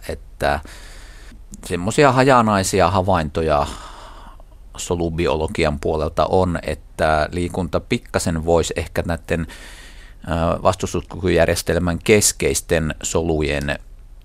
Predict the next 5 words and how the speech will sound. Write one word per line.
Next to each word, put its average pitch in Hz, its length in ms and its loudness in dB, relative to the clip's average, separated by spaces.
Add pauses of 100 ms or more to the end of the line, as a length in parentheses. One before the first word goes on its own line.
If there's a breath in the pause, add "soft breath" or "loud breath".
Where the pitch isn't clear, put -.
(640)
kun 78 300 -10 (120)
toimintakykyä 82 920 0
ja 78 160 -2
kuntoa 76 800 0 (960)
parantaa, - 680 -2